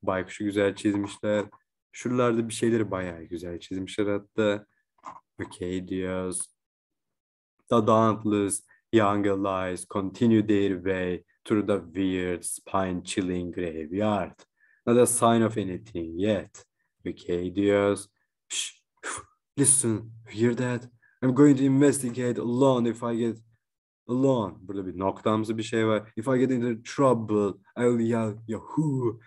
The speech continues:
Tink tink falan yapıyor. Neyin tinki? Şeyin tinkiymiş. Kazıp şey diyorlar. Cidden tink diye ses çıkarmış. Onu fark ettim şu an.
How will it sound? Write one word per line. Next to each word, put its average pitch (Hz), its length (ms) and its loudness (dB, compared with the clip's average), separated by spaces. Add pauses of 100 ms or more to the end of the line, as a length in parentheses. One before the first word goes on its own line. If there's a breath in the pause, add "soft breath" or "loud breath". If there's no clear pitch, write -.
(260 soft breath)
Tink 98 380 -6
tink 104 280 -6
falan 101 260 -4
yapıyor. 104 400 -2
Neyin 101 320 -6
tinki? 104 640 -4 (160)
Şeyin 92 360 -10
tinkiymiş. 95 760 -8 (1000 soft breath)
Kazıp 95 320 -4
şey 98 260 -2
diyorlar. 101 240 -2
Cidden 113 380 -4
tink 107 320 -4
diye 85 180 -2
ses 80 320 -8
çıkarmış. 85 480 -10
Onu 98 180 -8
fark 95 380 -6
ettim 98 300 -12
şu - 180 -6
an. 98 240 -8